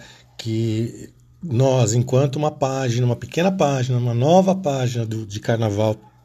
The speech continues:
poderia, é, também fazer parte dessa,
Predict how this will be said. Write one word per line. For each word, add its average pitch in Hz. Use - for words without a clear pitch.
poderia, 127
é, 110
também 135
fazer 123
parte 110
dessa, 104